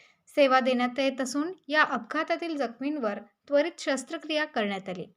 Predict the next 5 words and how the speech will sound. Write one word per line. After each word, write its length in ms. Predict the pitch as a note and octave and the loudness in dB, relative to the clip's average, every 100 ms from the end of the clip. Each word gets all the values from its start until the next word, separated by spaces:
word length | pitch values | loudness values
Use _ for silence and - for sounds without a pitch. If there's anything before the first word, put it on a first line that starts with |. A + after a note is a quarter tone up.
| C4+ | -6
आणि 200 | C4 C#4 | -2 -2
रक्तपुरवठा, 760 | A#3 - A#3 A#3 A#3 A#3 C4 E4+ - _ _ C#4+ | -2 -8 -8 -4 -4 -2 -4 -6 -12 _ _ -6
ऑक्सिजन 600 | C#4 - F#4+ D4+ A3+ A3 | -6 -4 -2 0 0 0
तसेच 420 | C4+ C4+ D4+ D4+ D4 | -4 0 0 0 -2
जीवनावश्यक 840 | A#3+ C4+ D4+ D#4 D4+ C#4+ D#4+ - | 0 2 2 0 -2 -4 -8 -14